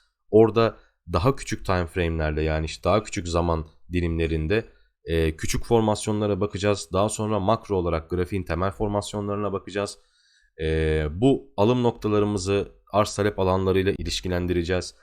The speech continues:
E, divergence'lara bakacağız. Yani bir alıma karar verdiğimizde bakalım orada bir uyumsuzluk var mı? Yani doğru yönde bir uyumsuzluk bize, e, ifade ediyor mu? Buna bakacağız.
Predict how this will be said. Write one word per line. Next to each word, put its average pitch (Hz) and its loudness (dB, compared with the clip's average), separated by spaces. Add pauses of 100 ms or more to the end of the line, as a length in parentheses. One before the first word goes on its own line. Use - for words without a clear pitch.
(380)
E, 80 -2
divergence'lara 113 2
bakacağız. 90 -4
Yani 85 -2 (440)
bir 107 2
alıma 98 0
karar 98 0
verdiğimizde 92 -2 (160)
bakalım 104 0
orada 90 0
bir 95 -2
uyumsuzluk 92 -4
var 98 4
mı? 90 -2
Yani 80 -2 (180)
doğru 92 4
yönde 90 0
bir 90 0
uyumsuzluk 87 -4
bize, 85 -2 (400)
e, 78 0
ifade 90 0
ediyor 92 0
mu? 90 -2
Buna 87 -2
bakacağız. 101 -2